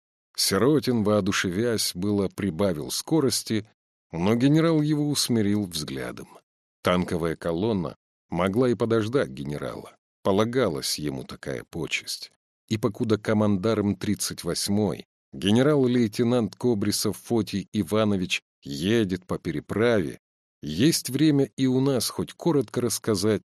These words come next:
как сложатся военные судьбы участников того совещания в Спасопесковцах.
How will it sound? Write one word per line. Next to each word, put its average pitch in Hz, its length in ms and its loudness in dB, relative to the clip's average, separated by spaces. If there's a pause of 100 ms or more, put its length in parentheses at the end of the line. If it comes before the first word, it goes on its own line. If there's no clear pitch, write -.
(280)
как - 220 -4
сложатся 117 720 -2
военные 98 580 0
судьбы 110 560 -2 (280)
участников - 840 -2
того 78 260 -4
совещания 95 840 -2 (160)
в - 80 -4
Спасопесковцах. - 1400 -4